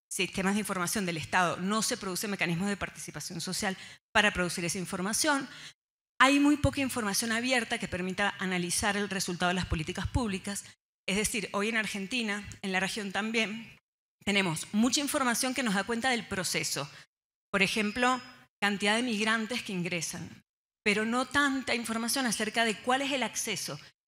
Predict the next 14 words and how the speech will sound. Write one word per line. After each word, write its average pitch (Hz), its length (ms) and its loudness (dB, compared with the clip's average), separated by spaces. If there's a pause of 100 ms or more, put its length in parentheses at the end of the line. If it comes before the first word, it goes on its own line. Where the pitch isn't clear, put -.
(180)
de 220 120 4
esos 262 260 0
migrantes 262 720 -2 (500)
a 226 60 6
efectivamente 247 600 2
los 196 160 2
derechos 196 440 0
que - 80 -6
están 196 240 -6
contemplados 226 560 4
en 226 80 0
las 185 100 2
normativas 190 480 -2
internacionales. 165 800 -4